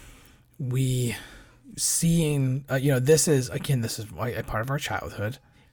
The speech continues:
And it just feels that classic Disney. I don't know what it is about, like,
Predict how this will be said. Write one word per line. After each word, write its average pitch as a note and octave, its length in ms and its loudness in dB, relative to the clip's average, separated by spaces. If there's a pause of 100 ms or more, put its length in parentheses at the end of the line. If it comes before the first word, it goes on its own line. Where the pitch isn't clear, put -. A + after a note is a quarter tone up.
(140)
And D3+ 680 4 (540)
it D3 200 2
just E3+ 320 2
feels E3 680 6
that - 340 0
classic C3 880 0 (560)
Disney. - 560 -2 (720)
I E3 100 0
don't G3 100 4
know G3+ 100 8
what F3 180 6
it D3+ 80 4
is D3+ 220 8
about, B2 280 4
like, B2 220 2